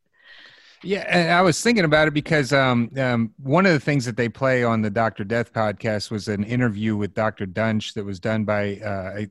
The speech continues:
I think one of the detectives that was involved when he, uh, or, you know, got arrested. And I would imagine, you know, many times, uh, the defendants either don't say much or, um, or get a lawyer, and so they,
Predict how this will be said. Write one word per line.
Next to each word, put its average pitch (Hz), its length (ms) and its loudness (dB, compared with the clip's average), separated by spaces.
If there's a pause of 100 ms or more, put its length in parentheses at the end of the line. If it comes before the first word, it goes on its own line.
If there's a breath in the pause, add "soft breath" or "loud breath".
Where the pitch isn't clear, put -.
(120)
I 98 80 -8
think 107 320 -8
one 110 160 -2
of 98 80 -4
the 101 80 -6
detectives 104 720 -6
that 101 120 -8
was 98 320 -12 (300 soft breath)
involved 113 460 0
when 104 100 -4
he, 107 480 -4
uh, 98 320 -10 (300)
or, 110 100 -10 (240)
you 127 100 -6
know, 104 80 -2
got 110 160 0
arrested. 120 420 0
And 117 100 2
I 120 80 4
would 117 160 2
imagine, 113 420 0
you 110 80 0
know, 104 160 -2
many 120 280 -2
times, 113 420 -2 (460 soft breath)
uh, 104 300 0
the 101 140 -4
defendants 107 640 -4 (100)
either 101 440 -6
don't 113 300 -6
say 107 180 -2
much 104 340 -2
or, 95 280 -6 (420)
um, 98 420 -4 (300)
or 95 280 -10 (320)
get 113 140 -4
a 110 40 -2
lawyer, 110 420 2
and 98 140 -2
so 113 140 -2
they, 104 240 0